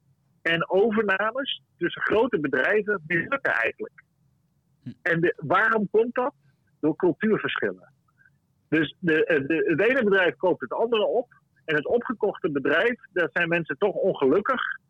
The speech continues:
Speaker 1: Want ja, ze zijn opgekocht en die, eh, hen wordt de cultuur van het grotere bedrijf opgedrongen. En meestal levert het geen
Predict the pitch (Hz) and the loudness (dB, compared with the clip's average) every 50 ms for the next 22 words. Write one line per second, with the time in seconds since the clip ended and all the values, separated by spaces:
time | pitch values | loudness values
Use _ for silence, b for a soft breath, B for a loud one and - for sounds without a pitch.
0 | b b b _ _ _ _ _ _ - 156 156 151 190 185 156 - - 131 123 | b b b _ _ _ _ _ _ -2 -2 0 2 2 0 0 -2 -4 -4 -4
1 | 127 123 123 127 202 196 - 202 185 - 202 202 196 170 - - 165 147 143 131 | -4 -2 0 0 0 0 0 -4 -2 0 2 2 2 2 0 -2 -2 -2 0 0
2 | 135 143 - - 147 135 127 151 165 151 131 165 170 165 156 147 - - - 135 | -2 -2 -2 -2 0 0 2 2 2 2 2 0 0 0 0 0 0 -2 -2 -4
3 | 123 - - 220 226 226 202 - - 139 123 123 - - 139 - - 175 202 220 | -2 0 0 2 2 2 2 2 0 -2 -2 -4 -6 -6 -6 -2 0 2 2 2
4 | 208 220 208 185 175 160 160 170 190 190 - - 220 220 - - 190 165 143 147 | 2 0 -2 -2 0 0 0 2 0 0 2 0 0 0 0 0 -2 0 0 2
5 | 151 165 180 202 226 254 B B B B B B _ - 156 143 143 143 147 180 | 2 2 2 0 -2 -2 B B B B B B _ -2 0 0 2 2 2 2
6 | 220 262 254 - - - 240 233 233 233 233 - - - 165 175 175 - - 131 | 2 2 0 0 -2 0 0 2 2 0 0 0 0 2 4 4 4 2 2 0
7 | - - - - 202 214 202 - | -2 0 0 0 0 -2 -2 -6